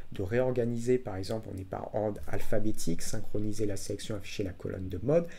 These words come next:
Et là, on revoit nos collections qui vont apparaître. Donc, qu'est-ce que l'on veut qui apparaissent ici ? Et donc, avec ce petit panneau, vous pouvez créer votre nouvelle collection. Si je crée une nouvelle collection, j'en ai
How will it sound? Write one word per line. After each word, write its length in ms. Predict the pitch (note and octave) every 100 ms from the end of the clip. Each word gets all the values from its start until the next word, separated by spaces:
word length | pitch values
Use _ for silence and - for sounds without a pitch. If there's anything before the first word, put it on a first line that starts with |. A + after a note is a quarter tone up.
| - -
Et 60 | -
là, 100 | B2
on 60 |
revoit 280 | G#2 G2 B2
nos 140 | B2 A#2 -
collections 460 | - G2 F#2+ - C3+
qui 160 | -
vont 280 | G2 A2 B2 -
apparaître. 540 | A#2 - F#2+ - - -
Donc, 120 | -
qu'est-ce 180 | A#2+ A2
que 80 | A2
l'on 120 | G2
veut 120 | A#2
qui 160 | C3+ -
apparaissent 460 | F#2 F2+ A#2+ -
ici ? 240 | - - - - - - -
Et 80 | C#3
donc, 220 | F3 D#3+
avec 160 | C#3
ce 100 | C3+
petit 300 | B2 A#2+ G2+
panneau, 260 | - G#2 D3+
vous 120 | E3
pouvez 420 | B2+ A#2+ A#2 D#3 -
créer 420 | - - F#3 G3 -
votre 340 | B2 - -
nouvelle 400 | A2+ G2+ G2+ G2+ -
collection. 460 | - A2 F#2+ - -
Si 140 | - -
je 80 |
crée 220 | D#3 - C#3
une 60 |
nouvelle 240 | A#2 G#2+ G2
collection, 420 | G#2 G2+ - G#2+
j'en 140 | F#2
ai 60 | F2